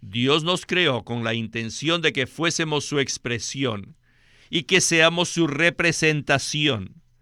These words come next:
Él no nos creó con la intención de que fuésemos para nosotros mismos. Pero ahora vivimos independientemente de Él. Esto es,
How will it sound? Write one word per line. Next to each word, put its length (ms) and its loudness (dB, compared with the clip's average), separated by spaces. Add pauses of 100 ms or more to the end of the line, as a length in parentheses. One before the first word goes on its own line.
(420)
Él 320 4
no 160 6
nos 260 2
creó 360 4
con 180 0
la 100 4
intención 540 2
de 80 2
que 140 0
fuésemos 500 2
para 240 4
nosotros 560 -2
mismos. 640 -6 (640)
Pero 380 4
ahora 420 0
vivimos 760 -2
independientemente 1600 2
de 200 -2
Él. 240 -12 (720)
Esto 380 2
es, 260 0